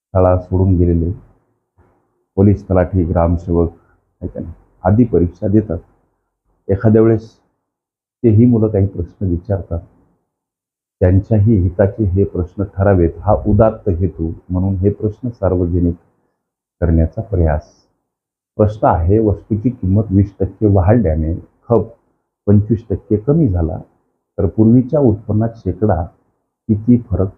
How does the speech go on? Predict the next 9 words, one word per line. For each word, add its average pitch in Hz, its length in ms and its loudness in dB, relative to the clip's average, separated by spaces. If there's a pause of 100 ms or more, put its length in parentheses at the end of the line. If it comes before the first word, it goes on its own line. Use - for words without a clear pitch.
पडेल? 98 300 2 (200)
प्रश्न 104 380 0 (120)
आम्हाला 98 420 2
समजेल 98 500 2 (120)
अशा 95 260 -6
भाषेत 80 380 -4 (1040)
समजावून 110 560 4
सांगा 73 320 -4
सर. 67 240 -10